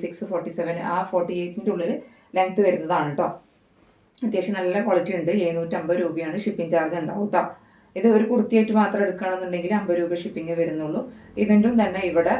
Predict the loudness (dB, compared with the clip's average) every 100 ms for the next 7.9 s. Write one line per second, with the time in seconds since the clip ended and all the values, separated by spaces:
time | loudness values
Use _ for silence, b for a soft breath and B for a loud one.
0 | -4 -14 -20 -14 -8 -2 0 2 2 2
1 | 0 -2 2 4 2 -2 -2 -2 -2 -2
2 | B B B 0 4 8 6 6 2 2
3 | 2 -2 -4 -6 -20 -14 -10 -6 -4 -6
4 | -8 -12 -16 -4 -4 -4 -10 -14 2 4
5 | 6 4 2 -2 -4 -4 -4 -2 -2 -2
6 | -4 -4 -2 -2 -2 -2 -2 -2 -4 -6
7 | -6 -8 -8 -8 -8 -10 -2 -2 -2